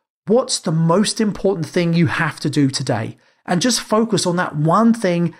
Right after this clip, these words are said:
until it's done. Then you move on to the next thing on your action list. All too often, we tick off the easy or the quick things on our list, and it makes us feel good, but we may not really be moving forward as much as we should. Number eight,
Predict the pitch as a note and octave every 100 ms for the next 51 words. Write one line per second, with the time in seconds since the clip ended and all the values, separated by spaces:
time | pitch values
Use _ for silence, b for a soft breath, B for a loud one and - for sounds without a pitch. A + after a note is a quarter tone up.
0 | B E3+ D3+ D#3 D3+ - - A#2 A#2+ b
1 | b - D3 G3 B3+ A#3+ G3+ G3 E3 E3
2 | D#3+ D#3 D#3 E3 E3 - E3 C#3+ C#3 C3
3 | C3 - - A2+ A2+ - - B B B
4 | A3 A#3 A#3 F3+ F3 - F3+ D#3+ D#3+ -
5 | G#3 F#3+ F3 - D#3+ F#3+ G3+ G3+ G#3 F#3
6 | D3+ D#3 - - - F3 E3+ D3+ D3 D#3
7 | - C3 D3 G3 - C#3 D#3 C#3+ G#3 D4+
8 | - B B B - E3+ F3 F3 F#3+ F3+
9 | F3+ D3 E3 D#3+ D#3 D3+ E3 D3+ D3+ -
10 | D3+ C#3+ C#3+ B - D#3+ D3+ C#3+ C3+ C3+
11 | - A#2 - C3+ G2+ - _ _ _ _
12 | B B B - F3 F3 A3 F3+ - -